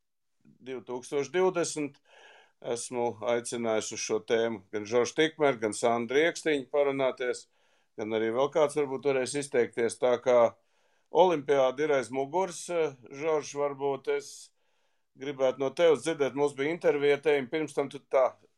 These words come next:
es tev izspiedu no tevim divas medaļas, un tās divas medaļas arī bija, bet, eh, varbūt pastāst, eh, varbūt kaut ko sīkāk un,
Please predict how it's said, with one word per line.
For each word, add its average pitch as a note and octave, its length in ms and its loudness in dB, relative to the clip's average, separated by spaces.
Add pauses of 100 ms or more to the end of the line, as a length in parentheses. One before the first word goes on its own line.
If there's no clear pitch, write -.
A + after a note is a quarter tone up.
(320)
es B2 160 -6
tev D3+ 160 4
izspiedu C#3+ 480 0
no C#3 80 2
tevim C#3 340 4
divas D3+ 300 0
medaļas, D#3 480 2
un C#3+ 160 -10
tās C#3+ 160 -4
divas D3 240 -8
medaļas C#3 480 -8
arī C#3+ 220 -2
bija, E3 260 -8
bet, B2+ 320 -10
eh, C3 140 -16 (880)
varbūt B2+ 400 -8
pastāst, C3+ 640 4
eh, A#2 300 -2 (360)
varbūt A2+ 360 -4
kaut C#3+ 180 2
ko B2 160 2
sīkāk C#3+ 560 2
un, A#2+ 180 -8